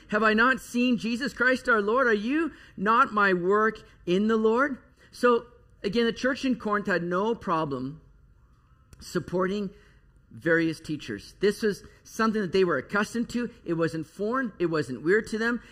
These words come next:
They had no problem saying, "Oh yeah, we're gonna support this person. They're serving the Lord. They're, they're ministering in church. We'll, we'll pay this person." But with Paul, they go, "Mm, I don't know about you, Paul." I'm not sure if you're really a right,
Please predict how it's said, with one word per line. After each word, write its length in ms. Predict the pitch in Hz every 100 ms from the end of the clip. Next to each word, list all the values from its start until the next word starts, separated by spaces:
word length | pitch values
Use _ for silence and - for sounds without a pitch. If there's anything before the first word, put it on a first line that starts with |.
| - -
They 180 | 214 240
had 160 | 247 233
no 200 | 226 269
problem 320 | 254 262 240
saying, 260 | - 226 - -
"Oh 80 | 226
yeah, 160 | 240 202
we're 180 | 185 208
gonna 100 | 214
support 400 | 180 165 160 190
this 160 | 202
person. 460 | - 202 196 214 214 - -
They're 140 | 156 151
serving 340 | - 190 175
the 80 | 151
Lord. 460 | 165 214 233 196
They're, 160 | 165 143 - 147
they're 100 | 156
ministering 380 | 190 208 190
in 60 | 156
church. 180 | 214 220 -
We'll, 240 | 175 202 196
we'll 240 | 202 254
pay 260 | - 220 208
this 140 | 196
person." 380 | - 220 - 180
But 200 | 143 165
with 220 | 175 -
Paul, 500 | - 294 190 196 - -
they 100 | 160
go, 260 | 165 165 -
"Mm, 280 | 208 214 196 - _ - -
I 20 |
don't 140 | 165 196
know 60 |
about 260 | 170 156 135
you, 80 | 131
Paul." 360 | 143 143 135 - - _ _
I'm 180 | 147 170
not 220 | 185 185
sure 280 | - 196 180
if 160 | 170 175
you're 380 | 170 170 165 - - -
really 600 | 151 180 170 165 160 -
a 100 | 151
right, 340 | 147 156 160